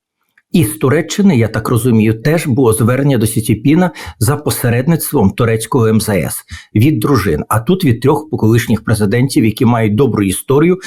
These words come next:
контактів з китайськими керівниками. Пішли звернення, і, і щось мало відбутися. Я не впевнений, чи Китай був готовий сп-, задіяти свої зусилля. А знаєте, для Сі Цзіньпіна це було б дуже показово. Це був би, знаєте, такий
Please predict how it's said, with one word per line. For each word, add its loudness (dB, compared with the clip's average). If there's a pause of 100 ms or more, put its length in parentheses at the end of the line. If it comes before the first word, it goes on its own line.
(200)
контактів -2
з -8
китайськими -2
керівниками. -2 (680)
Пішли 0
звернення, 0
і, 2 (520)
і 2
щось -2
мало 2
відбутися. -2 (400)
Я 4
не 4
впевнений, 0
чи -4
Китай 0
був 2
готовий 2
сп-, -4
задіяти 0
свої 0
зусилля. 0 (260)
А -2
знаєте, 2
для 2
Сі 0
Цзіньпіна 2
це -2
було 2
б 2
дуже 2
показово. 0
Це -2
був 4
би, 2 (240)
знаєте, -2
такий -2